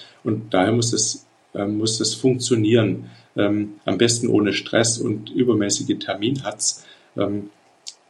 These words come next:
wenn man zu Hause ist, ähm, Kindergarten läuft, äh,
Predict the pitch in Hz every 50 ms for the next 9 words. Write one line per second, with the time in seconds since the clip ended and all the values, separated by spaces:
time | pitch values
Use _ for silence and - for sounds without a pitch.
0 | _ - 101 98 98 98 98 98 98 - 104 90 95 120 123 120 - - 120 -
1 | - - - - - - 101 98 98 101 98 95 - - - - 113 110 101 90
2 | 104 98 92 - - 98 95 92 98 98 95 95 95 - - - - - - -
3 | - 92 92 92 95 95